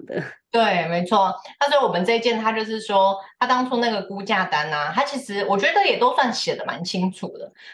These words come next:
Speaker 2: 但只是说在那个水管上，它有一个水管，它说是这个集水干管，就是说大的水管啊，主要的水管，他说要不要换，他就是写说暂时先不估，然后要到现场去评估这样子。
Speaker 1: 嗯。
Speaker 2: 那他估价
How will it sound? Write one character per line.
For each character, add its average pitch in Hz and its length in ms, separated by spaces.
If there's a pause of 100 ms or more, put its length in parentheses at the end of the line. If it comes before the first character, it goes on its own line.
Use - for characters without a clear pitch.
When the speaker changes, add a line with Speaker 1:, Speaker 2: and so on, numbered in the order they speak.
Speaker 2:
但 285 140
只 185 180
是 220 80
说 233 240
在 240 180
那 226 120
个 208 120
水 170 200
管 180 240
上， 180 280
它 208 80
有 196 140
一 - 60
个 175 80
水 - 260
管， - 220
它 190 100
说 196 160
是 196 160
这 185 140
个 143 420
集 185 180
水 - 300
干 220 260
管， - 160 (480)
就 180 60
是 185 140
说 180 200
大 180 240
的 156 120
水 - 340
管 - 160
啊， - 80 (100)
主 - 140
要 175 140
的 165 80
水 - 240
管， - 180
他 196 80
说 220 100
要 226 160
不 190 60
要 170 160
换， 175 300
他 180 100
就 175 100
是 180 200
写 - 160
说 175 240
暂 214 200
时 147 220
先 170 240
不 180 160
估， 156 300
然 151 120
后 170 120
要 175 80
到 165 120
现 170 240
场 - 180
去 - 160
评 - 380
估 123 220
这 151 80
样 156 220
子。 - 80
Speaker 1:
嗯。 175 440
Speaker 2:
那 208 80
他 226 120
估 226 160
价 - 180